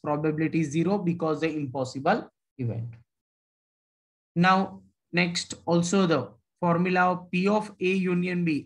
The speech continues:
A और B, union means A और B की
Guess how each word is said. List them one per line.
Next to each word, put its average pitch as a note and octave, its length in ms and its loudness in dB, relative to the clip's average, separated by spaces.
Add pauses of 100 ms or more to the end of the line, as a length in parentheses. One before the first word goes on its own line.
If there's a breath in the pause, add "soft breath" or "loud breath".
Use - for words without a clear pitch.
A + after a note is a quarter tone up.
A G3+ 320 0
और F3+ 340 2
B, D3+ 220 -6
union F3 320 -4
means F#3+ 240 -6 (100)
A F3 360 0
और E3 340 2
B F3 160 0 (640 soft breath)
की F#3+ 100 4